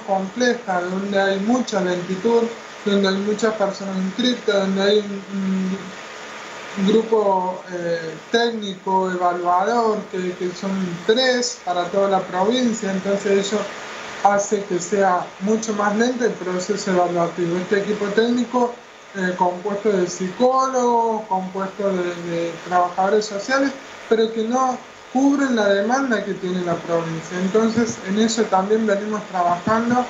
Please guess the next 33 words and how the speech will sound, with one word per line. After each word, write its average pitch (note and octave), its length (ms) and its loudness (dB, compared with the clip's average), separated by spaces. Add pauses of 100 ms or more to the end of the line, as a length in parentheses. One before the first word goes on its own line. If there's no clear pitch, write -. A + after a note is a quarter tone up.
(320)
y G#3+ 80 6
para F#3+ 280 2
nosotros G#3+ 680 0 (500)
es, G3 440 0 (300)
eh, E3+ 160 -2 (200)
un A3 80 2
trabajo G#3+ 440 2
de G3+ 80 0
hormiga, G#3 600 0
pero F3 240 -8
que F#3 80 -12
no G#3 200 -2
claudicamos. E3+ 800 0 (640)
La G#3 240 4
provincia G#3+ 520 0
de G3 100 -4
Córdoba G#3+ 360 2
tiene G3+ 240 0
una G3 180 0
realidad F3+ 420 0
muy G3 260 0
especial G#3 640 0 (500)
y G3+ 220 2 (340)
ya G3+ 220 4
hace G3+ 240 -2
años G#3+ 300 0
que G3 100 -8
también F#3+ 420 -4
pedimos G#3 540 2 (380)
el F#3 160 2
cumplimiento G3 640 2
de G3+ 140 0
los F3 160 -2